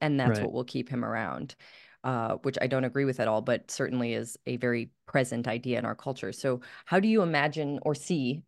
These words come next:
Speaker 1: h-, how do you understand the role of physical attractiveness in long-term partnership?
Speaker 2: Yeah, well, look, I, I do think there's gotta be a base level, uh, attraction because we wanna make love to the person. We wanna be intimate. We wanna share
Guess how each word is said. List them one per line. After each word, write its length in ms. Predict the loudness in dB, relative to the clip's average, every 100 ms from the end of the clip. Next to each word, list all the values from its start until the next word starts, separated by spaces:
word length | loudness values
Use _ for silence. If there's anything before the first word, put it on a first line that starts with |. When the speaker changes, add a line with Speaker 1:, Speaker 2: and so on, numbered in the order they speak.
| -10
Speaker 1:
h-, 80 | -6
how 160 | 0 0
do 80 | 2
you 400 | 0 0 -2 -4
understand 840 | -2 -2 -4 -6 -4 -2 0 -2 -4
the 80 | -4
role 260 | -2 -2 -4
of 120 | -6
physical 340 | -8 -10 -8
attractiveness 640 | -6 -4 -4 -4 -6 -6 -4
in 100 | -6
long-term 320 | -6 -8 -10
partnership? 420 | -10 -10 -12 -14 _ _ _ _ _ _ _ _ _ _ _ 8
Speaker 2:
Yeah, 420 | 10 10 8 4 6
well, 180 | 8
look, 200 | 8 8
I, 100 | 6 6
I 120 | 4 4 8
do 160 | 8
think 480 | 8 6 6 4 -4 _ _ _ _ _ _ _ _ _ _ 6
there's 280 | 8 8
gotta 180 | 8 8
be 120 | 8
a 60 | 8
base 320 | 8 6 6
level, 300 | 4 6 6
uh, 100 | 4 4
attraction 920 | 2 2 4 4 4 4 6 6 0 -2
because 320 | -2 2 2
we 100 | 4
wanna 300 | 4 4 2 2
make 220 | 2 4
love 300 | 6 6 4
to 100 | 0
the 80 | 0
person. 760 | 2 2 4 2 4 2 0 -4 _ 2
We 100 | 4
wanna 180 | 4
be 140 | 4 4
intimate. 520 | 4 4 4 4 4
We 120 | 6
wanna 180 | 6 6
share 520 | 2 0 2 2 0